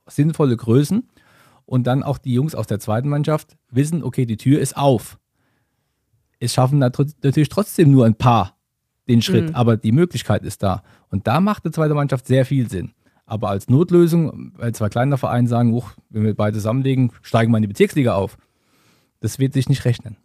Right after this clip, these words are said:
Speaker 2: Ja. Okay, also halten wir insgesamt fest, ja, die Gen Z tickt anders, aber nicht, weil es die erste Generation der Welt ist, die plötzlich anders tickt, <laughs> sondern einfach, weil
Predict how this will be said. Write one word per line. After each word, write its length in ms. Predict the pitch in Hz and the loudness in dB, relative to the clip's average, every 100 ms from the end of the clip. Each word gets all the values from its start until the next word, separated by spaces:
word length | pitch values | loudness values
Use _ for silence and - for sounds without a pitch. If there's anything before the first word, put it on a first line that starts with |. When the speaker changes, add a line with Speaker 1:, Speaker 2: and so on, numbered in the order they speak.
| _ _ | _ _
Speaker 2:
Ja. 160 | 196 165 - _ _ _ _ _ _ _ _ _ _ | -8 -8 -12 _ _ _ _ _ _ _ _ _ _
Okay, 400 | _ - 170 - | _ -8 -6 -6
also 500 | - 175 175 180 185 | -6 -6 -4 -2 -2
halten 280 | 190 196 196 | -4 -4 -4
wir 80 | 175 | -2
insgesamt 540 | 233 - 214 202 208 | -4 -6 -8 -6 -6
fest, 640 | - 214 233 - - - _ _ _ _ _ | -4 -4 -4 -8 -16 -20 _ _ _ _ _
ja, 640 | 165 156 160 196 247 285 269 _ 196 | -8 -4 0 2 2 0 -4 _ -10
die 80 | |
Gen 260 | 175 180 180 | -6 -4 -2
Z 200 | 180 175 _ | -2 -4 _
tickt 320 | - 214 - | -8 -8 -8
anders, 480 | 220 247 254 269 - | -4 -2 -2 -4 -6
aber 240 | - 180 180 | -6 -2 2
nicht, 260 | 185 - 185 | 0 0 0
weil 140 | 185 | 0
es 140 | 175 | 0
die 100 | 180 - | -4 -2
erste 320 | 196 - 190 | -2 -2 -2
Generation 680 | 190 185 180 - 185 190 190 | -2 0 -2 -2 -2 0 0
der 140 | 175 | 0
Welt 200 | 180 - | -2 -4
ist, 160 | 196 - | -8 -8
die 140 | 185 | -8
plötzlich 400 | - 190 - 185 | -4 -6 -4 -8
anders 300 | - 185 185 | -4 -2 -2
tickt, 300 | - 202 - | 0 0 0
<laughs> 0 | |
sondern 420 | - 302 226 233 220 | -2 0 2 2 4
einfach, 440 | 208 220 196 190 | 2 2 0 0
weil 480 | 180 185 185 185 | 0 0 0 -2